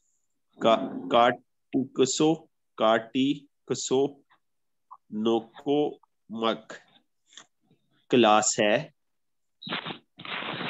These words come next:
इसमें दो किस्में, जिसकी दो किस्में हैं, ठीक है, अ, class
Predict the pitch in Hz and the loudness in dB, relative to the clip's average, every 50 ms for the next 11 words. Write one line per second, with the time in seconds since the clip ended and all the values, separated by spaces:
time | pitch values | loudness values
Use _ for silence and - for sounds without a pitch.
0 | - - - - - - - - - - - - - 349 349 - _ _ _ _ | -10 -10 -10 -8 -8 -8 -8 -10 -12 -10 -10 -6 -6 -6 -8 -8 _ _ _ _
1 | - - - - - 160 - 160 151 160 160 156 - - - - - - - 123 | -20 -16 -10 -8 -8 -8 -6 -2 0 2 2 2 2 -2 -4 -6 -8 -10 -12 -12
2 | 120 113 139 156 170 175 - - - - - _ 135 147 156 160 151 - _ _ | 0 4 4 6 6 4 0 -4 -12 -14 -10 _ -2 0 0 0 -2 -4 _ _
3 | _ _ - - - - 120 151 196 185 - - 202 170 147 160 180 170 - 139 | _ _ -14 -12 -12 -2 2 2 2 2 4 2 2 4 6 4 4 4 4 0
4 | - - - 104 90 - 87 80 - _ _ _ _ _ _ _ _ _ _ _ | -2 -2 -4 -6 -6 -6 -6 -8 -8 _ _ _ _ _ _ _ _ _ _ _
5 | _ _ _ _ _ _ _ _ _ _ _ _ _ _ _ _ - - 110 95 | _ _ _ _ _ _ _ _ _ _ _ _ _ _ _ _ -6 -6 -6 -4
6 | - 101 87 78 - _ _ _ _ _ _ _ _ _ 110 110 110 110 110 107 | -4 -6 -8 -8 -12 _ _ _ _ _ _ _ _ _ -2 0 2 2 2 2
7 | 107 104 101 98 - - - - - - - - _ - _ _ _ 127 127 131 | 2 2 0 -2 -4 -8 -8 -8 -10 -10 -12 -14 _ -20 _ _ _ -8 -6 -6
8 | 131 127 - 117 107 101 107 120 | -6 -2 -2 0 2 2 2 2